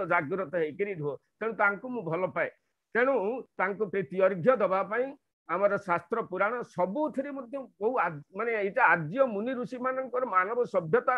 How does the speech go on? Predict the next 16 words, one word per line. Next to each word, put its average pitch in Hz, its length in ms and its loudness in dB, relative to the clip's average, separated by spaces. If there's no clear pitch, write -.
ଆରମ୍ଭରୁ 269 640 4
ହିଁ 311 120 -2
ଏ 247 80 0
ଧାରାଟା 202 420 2
ରହିଆସିଛି, 170 520 0
କିନ୍ତୁ 277 280 0
ତାହା 233 200 4
କାଳକ୍ରମେ 220 680 2
ଅବଲୁପ୍ତ 262 500 4
ହେଇଯାଇଛି। 165 440 0
ତା 302 160 6
ବର୍ତ୍ତମାନ 254 480 0
ଅନ୍ୟ, 196 240 -2
ଅନ୍ୟ 202 300 -2
ପ୍ରକାରରେ 269 500 0
ବ୍ୟବହୃତ। 208 420 -2